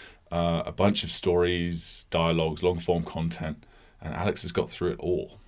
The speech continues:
He's been with us for a while now. I'm not actually sure. He didn't actually mention how long he's been with us, I don't think, but let's, let's see what he says anyway. He says, "Wow, Mazel Tov, congrats, and Gongxi," that means congratulations in Chinese,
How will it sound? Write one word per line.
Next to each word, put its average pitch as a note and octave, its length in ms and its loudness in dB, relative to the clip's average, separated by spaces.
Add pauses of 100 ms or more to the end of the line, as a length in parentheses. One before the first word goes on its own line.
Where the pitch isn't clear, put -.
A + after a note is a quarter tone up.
(140)
He's - 100 -18
been D2 140 -8
with C#2 140 -4
us - 80 -6
for - 140 -8
a A#1 60 -2
while C2 300 -4
now. G#1 320 -12
I'm F#2+ 80 -2
not D3 100 0
actually F#3+ 200 -2
sure. F#2+ 240 2
He G2 80 -2
didn't A#2+ 160 -2
actually E2+ 180 -4
mention D#2 420 -4 (280)
how G2+ 180 6
long G2 160 6
he's D2+ 100 -2
been C#2 140 -6
with G#1+ 100 -6
us, - 220 -6
I - 60 -8
don't - 160 -8
think, F#2+ 240 -4
but E2+ 100 -2
let's, - 260 -2
let's A2+ 140 -2
see - 80 0
what G#2+ 100 2
he - 60 0
says D#2+ 240 0
anyway. C#2+ 300 -6 (260)
He F2 80 -4
says, F2 180 4
"Wow, F2+ 520 8
Mazel A#2+ 320 8
Tov, G#2+ 340 6
congrats, F#2 600 6
and E2+ 200 0
Gongxi," B2 720 6
that A#1+ 100 -8
means D#2 180 -6
congratulations - 920 -6
in - 80 -8
Chinese, A1+ 480 -8